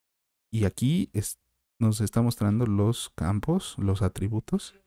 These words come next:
exactos que vamos a tener en este esquema. Me gustaría mostrarte algo.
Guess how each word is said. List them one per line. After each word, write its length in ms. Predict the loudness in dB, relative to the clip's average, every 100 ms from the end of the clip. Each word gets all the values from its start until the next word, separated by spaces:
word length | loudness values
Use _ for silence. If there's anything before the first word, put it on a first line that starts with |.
| _ _ _ _ -2
exactos 920 | 0 0 0 2 0 2 2 2 -2 -4
que 160 | 0
vamos 300 | 2 2 0
a 60 | -2
tener 480 | -2 0 0 -2 -10 _ _ _ _ _ _ _ 0
en 340 | 2 2 -2 -2
este 800 | -2 -2 -4 0 4 4 2 -2 -12 -8
esquema. 560 | -6 -4 0 2 0 -4 -6
Me 160 | -4
gustaría 400 | -2 -2 0 2
mostrarte 560 | 2 0 -2 -6 -4 -6
algo. 220 | -4 -4